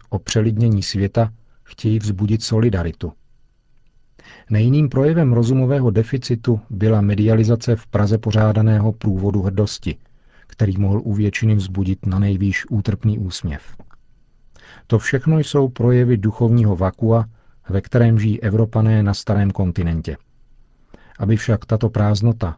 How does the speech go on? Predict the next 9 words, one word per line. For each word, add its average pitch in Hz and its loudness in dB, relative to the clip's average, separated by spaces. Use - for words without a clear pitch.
mohla 92 -2
vznikat 90 -4
a 98 -6
šířit 92 -6
se, 104 -2
je 107 0
třeba 123 -2
něco 127 0
odmítat, 101 -2